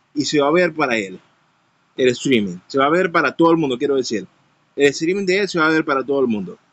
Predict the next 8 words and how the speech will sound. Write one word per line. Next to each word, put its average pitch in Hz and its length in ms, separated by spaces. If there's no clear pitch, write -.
Así 123 220
que, 165 140
experto, 165 560
es 165 100
una 185 240
noticia, 160 580
una 160 180
notición. 135 500